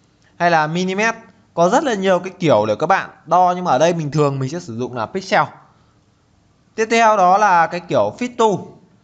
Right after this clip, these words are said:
Ờ, cái kiểu fit tool này là sẽ giúp cho các bạn, ờ, convert cái bức ảnh của các bạn sang một cái kích thước khác. Đó, các bạn nhìn chưa? Nó sẽ chuyển đổi sang một cái kích thước khác.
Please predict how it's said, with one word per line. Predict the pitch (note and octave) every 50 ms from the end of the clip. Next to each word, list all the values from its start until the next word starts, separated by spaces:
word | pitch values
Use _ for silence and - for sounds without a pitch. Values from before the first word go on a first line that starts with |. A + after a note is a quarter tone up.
| _ _ _ _ _ _
Ờ, | - - D#3+ D#3+ D#3+ D#3+ D#3+ E3
cái | F3+ F3+
kiểu | F#3 C#3
fit | A#2+ - G#3+ A3+ -
tool | - G#3 G3 F#3+ F3+
này | F3 D#3+ D3 D3
là | C#3+ C3+ C#3 C3+ C3+ C3 C3+
sẽ | - - G3+ F3+
giúp | F3 G#3+ A3+ G#3+
cho | G3+ F3
các | F3+
bạn, | F#3 F#3+ D3+ C3 B2+
ờ, | C3 B2 B2+
convert | B2 - G3 F#3+ F#3+ F#3 F3+ A3+ B3 A#3+ - - - _ _ _ _ _ _ _ _ _ _ -
cái | F3+
bức | F#3+ A#3+
ảnh | A3 E3+ D#3 A#2+
của | A#2 A#2
các | C3+
bạn | D#3 F#3 F3+ D#3 B2+ A#2+ B2+
sang | C3 - G#3 F#3 F3+ F3+ F3+
một | D#3+ D3 C#3 C3+ - -
cái | C#3 C#3
kích | - - G#3 -
thước | - B3 A#3+ B3
khác. | C4+ C4+ B3+ B3+ - - - _ _ _ _ _ _ _ _ _ _ _ _
Đó, | - B2+ C3 C#3 E3
các | F#3
bạn | F3+ D#3 D3+
nhìn | C#3 C#3 C#3
chưa? | D3+ D#3 D3 C#3 - - - _ _ _ _ _ _ _ _ _ _ _ -
Nó | C#3
sẽ | D3+ G3
chuyển | G3 - E3 C#3 B2+
đổi | B2+ A#2 A2 A#2
sang | - F3+ F3 E3+
một | D3+ C3
cái | D3 D3+
kích | E3 G3+ F3+
thước | A3+ G#3+ G#3
khác. | B3+ A#3 A#3 A#3